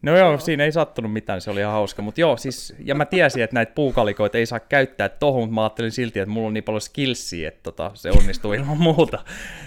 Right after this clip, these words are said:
Speaker 1: Tää on se asenne elämässäkin, että vaikka ei osais mitään, niin, niin tota, se tehdään silti.
Speaker 2: Tulee mieleen mun viimevuotinen aika samanlainen. Mua harmittaa, että se ei tullut edelleenkään videolle. Toikin, toikin olisi ollut hyvä videomateriaali.
Speaker 1: Oliko se, kun sä potkasit seinää ja lensit perseelle se?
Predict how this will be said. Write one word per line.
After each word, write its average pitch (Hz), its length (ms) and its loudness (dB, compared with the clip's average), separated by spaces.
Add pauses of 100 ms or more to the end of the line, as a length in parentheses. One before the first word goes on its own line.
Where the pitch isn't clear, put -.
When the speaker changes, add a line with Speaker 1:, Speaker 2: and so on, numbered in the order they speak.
Speaker 1:
Tää 117 140 6
on 120 80 4
se 131 80 4
asenne 120 400 4
elämässäkin, 104 540 -2
että 95 100 -10
vaikka 107 220 -4
ei 113 40 0
osais 120 400 0
mitään, 98 400 -4
niin, - 120 -12 (440)
niin 101 200 -8
tota, - 200 -14
se - 140 -18
tehdään 95 340 -6
silti. - 340 -14 (680)
Speaker 2:
Tulee 202 240 -12
mieleen 202 340 -12
mun 190 180 -18 (120)
viimevuotinen 175 760 -14 (400)
aika 180 220 -14
samanlainen. 180 540 -14
Mua 226 140 -12
harmittaa, 233 400 -10
että 202 80 -18
se 240 60 -16
ei 208 80 -14
tullut 202 200 -12
edelleenkään 180 440 -12
videolle. 156 520 -14 (180)
Toikin, 175 320 -16
toikin 202 200 -18
olisi 160 160 -20
ollut 170 120 -16
hyvä 180 200 -6
videomateriaali. - 920 -20 (800)
Speaker 1:
Oliko 95 140 -12
se, 110 100 -8
kun 104 120 -10
sä 110 80 -8
potkasit 101 460 -8
seinää 98 380 -2
ja 90 60 -8
lensit 92 300 -12
perseelle 92 440 -8
se? - 140 -20